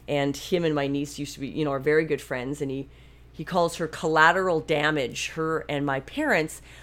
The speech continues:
for the lack of support he's feeling he's not getting right now. It's like, wow, interesting. Your grandparents are collateral damage. But again, not gonna go into that. But these things were kind of on the forefront of my mind, as well as my parents and their memories and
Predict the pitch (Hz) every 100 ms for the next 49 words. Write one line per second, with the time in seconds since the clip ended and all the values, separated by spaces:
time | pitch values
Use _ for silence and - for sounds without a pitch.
0 | - - - 180 160 156 147 147 139 156
1 | 156 147 139 135 - 165 165 156 - -
2 | - 180 147 180 165 165 - 196 180 147
3 | 151 135 139 120 151 143 143 135 - 120
4 | 123 127 - - - - - - 202 240
5 | 277 135 120 214 208 - 151 147 156 180
6 | 196 190 185 170 - 180 170 170 165 156
7 | 131 113 - 269 - - - - - 147
8 | 151 208 233 - - 139 139 139 - 175
9 | 175 190 156 156 143 180 262 - - -
10 | - - - 220 202 262 311 - - 262
11 | 240 233 208 180 - - - - - -
12 | - 170 190 185 202 190 180 180 170 180
13 | 175 170 160 156 143 143 127 127 143 156
14 | 180 180 - 160 - 208 185 175 165 160
15 | 175 202 160 131 - - 143 139